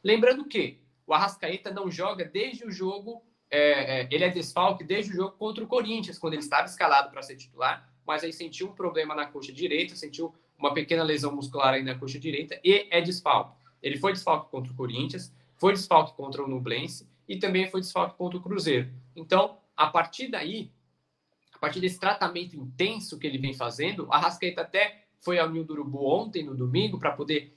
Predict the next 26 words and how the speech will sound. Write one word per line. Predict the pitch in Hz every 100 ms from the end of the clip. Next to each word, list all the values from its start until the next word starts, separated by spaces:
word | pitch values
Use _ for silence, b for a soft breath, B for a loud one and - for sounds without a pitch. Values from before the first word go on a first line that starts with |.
| -
intensificar | 208 240 226 190 196 185 175 170
esse | 165 - -
processo | 151 147 139 135 139
aí | 123 - - - _ _ _ _ _ -
de | 131
retorno | 160 147 139 139
aos | 131 127
gramados. | 113 107 151 185 - _ _ _ _
É, | 120 123 123
a | 120
partir | 127 147 208
disso, | - 185 226 - - - _
a | 170 214
tendência | 202 165 196 196
é |
que | 185
o | 185
Arrascaeta | 175 180 - 165 170
esteja | 180 - 190 208 226
presente | 208 185 160 190 - 180
sim | - 202 247
no | 247
jogo | 185 208
contra | 214 220 226
o | 226
Fluminense. | 233 240 214 165 -